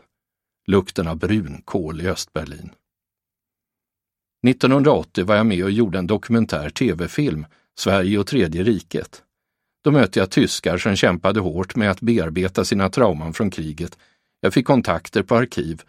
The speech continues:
och på T V-bolag i Västtyskland och jag träffade Helmut Klein,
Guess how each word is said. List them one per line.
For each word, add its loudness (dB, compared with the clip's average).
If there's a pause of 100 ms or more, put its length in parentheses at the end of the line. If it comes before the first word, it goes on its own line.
(200)
och -6
på 2
T 2
V-bolag -4
i 0
Västtyskland -4 (380)
och 0
jag 0
träffade -2
Helmut -4
Klein, -4